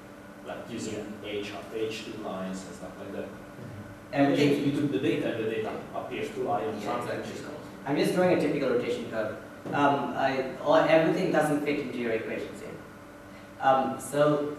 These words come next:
Speaker 2: um,
Speaker 1: Yeah, I must say something here on the dark matter side, which is that, um, the problem on this, on, on this rotation curve is that they are not,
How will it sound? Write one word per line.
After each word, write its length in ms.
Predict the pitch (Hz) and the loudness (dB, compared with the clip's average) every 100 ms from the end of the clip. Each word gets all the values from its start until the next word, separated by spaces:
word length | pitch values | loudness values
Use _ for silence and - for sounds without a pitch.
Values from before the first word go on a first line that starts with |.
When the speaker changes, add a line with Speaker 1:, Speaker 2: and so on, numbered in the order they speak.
| - | 0
Speaker 2:
um, 520 | - 147 147 143 - 135 | 6 6 6 2 -2 0
Speaker 1:
Yeah, 160 | 123 | 2
I 20 | |
must 240 | 143 - 202 | 4 4 4
say 180 | 190 - | 2 2
something 320 | 131 135 120 | 0 -2 -2
here 220 | 123 120 | -2 -2
on 140 | 113 | -2
the 60 | 107 | 0
dark 200 | - - | 2 2
matter 280 | 107 101 98 | -2 -2 -4
side, 360 | 95 85 - - - - - - 131 | 0 0 0 -2 -8 -12 -16 -14 -2
which 280 | 123 - 127 | 0 0 0
is 240 | 123 113 120 | -2 -2 -2
that, 320 | 117 113 - - - 113 | -2 -2 -6 -12 -14 -10
um, 360 | 113 113 220 110 - - - - - - - - - - - - - - - - | -10 -8 -8 -10 -12 -14 -16 -16 -16 -14 -16 -16 -18 -18 -18 -18 -18 -18 -18 -14
the 60 | - | -10
problem 500 | 127 151 - - - | 2 4 6 4 0
on 200 | 120 120 | -2 -2
this, 360 | 117 117 - - 120 | -2 -2 -6 -10 -8
on, 260 | 120 117 - - - - - - - - - | -8 -8 -10 -12 -14 -16 -16 -18 -18 -14 -10
on 80 | 123 | -6
this 140 | 127 120 | -4 -4
rotation 400 | 113 131 - - 147 | -2 -2 -2 -4 -2
curve 220 | 143 - | 0 0
is 120 | 110 | -2
that 140 | 110 110 - - - 127 | -2 -4 -6 -14 -14 -4
they 80 | 127 | -2
are 120 | 120 | 0
not, 260 | 131 131 | -2 -2